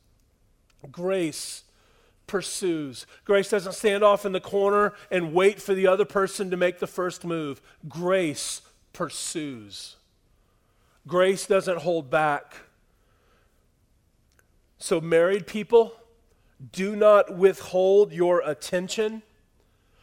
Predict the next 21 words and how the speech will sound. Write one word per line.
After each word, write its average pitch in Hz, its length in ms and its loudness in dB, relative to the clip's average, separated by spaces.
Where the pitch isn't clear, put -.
Do 185 200 -4
not 180 280 4
withhold 185 580 2
your 175 220 2
affection 160 920 -2
from 175 280 0
your 175 160 -4
spouse - 840 -4
because 160 380 -4
you're 175 120 0
waiting 170 380 0
for 160 160 -8
them 143 280 -4
to - 140 -10
make 135 340 -8
the 139 80 -10
first 135 500 -10
move. 120 480 -16
Show 185 840 0
them 123 640 -14
undeserved 127 1200 -4